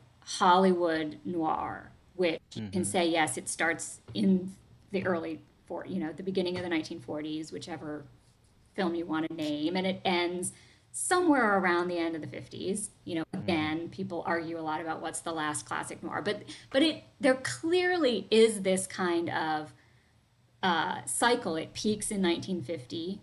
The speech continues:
Speaker 1: That's the year that the, the largest number of movies come out that are now, you know, sort of in, in the noir canon. But noir is also a much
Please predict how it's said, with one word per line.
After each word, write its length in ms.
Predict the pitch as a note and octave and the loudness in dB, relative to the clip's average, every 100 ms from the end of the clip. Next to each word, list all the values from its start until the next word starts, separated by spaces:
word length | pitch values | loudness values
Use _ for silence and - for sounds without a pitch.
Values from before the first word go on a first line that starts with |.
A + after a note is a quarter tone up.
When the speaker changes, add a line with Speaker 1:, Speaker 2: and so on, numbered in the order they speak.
| - | -8
Speaker 1:
That's 240 | F3+ E3+ | -8 -6
the 100 | - | -8
year 220 | F3 E3+ | -4 -4
that 160 | E3+ - | -4 -6
the, 280 | F3+ - F#3 | -8 -6 -6
the 60 | E3+ | -2
largest 500 | F3+ F#3 G3 G3+ G3 | 2 4 4 2 0
number 300 | F#3+ F3 F3 | -2 -2 -4
of 100 | E3 | -6
movies 380 | F3 E3+ E3+ - | -10 -8 -8 -8
come 220 | - D#3 | -6 -4
out 320 | D3+ D#3 - | -2 -4 -4
that 160 | E3+ D#3 | -6 -4
are 120 | D#3 | -4
now, 540 | D#3+ D#3 D3+ D3+ D3+ B2+ - | -4 -4 -2 -2 -4 -8 -10
you 100 | E3+ | -8
know, 260 | D3+ - D3+ | -6 -8 -14
sort 200 | - - | -14 -14
of 80 | - | -8
in, 300 | D3+ D3+ D3+ | -6 -6 -4
in 160 | E3 | -6
the 80 | E3 | -4
noir 240 | D#3+ D#3 D3+ | -4 -4 -6
canon. 500 | - D#3 - - - | -10 -10 -10 -10 -4
But 340 | G#3 F#3+ F#3+ - _ _ _ _ _ _ _ - - _ | 2 2 0 -16 _ _ _ _ _ _ _ -20 -20 _
noir 960 | A3 A#3 C4 D4 E4 D#4+ C#4 G#3 F3 - - _ - | 0 2 6 6 6 6 6 4 0 -2 -14 _ 0
is 160 | G#3 F#3+ | 0 4
also 380 | F#3+ F#3+ G3+ F#3 | 4 6 2 2
a 120 | F3 | -2
much 760 | F3 F3 E3+ - - - - | 0 2 2 0 -4 -8 -12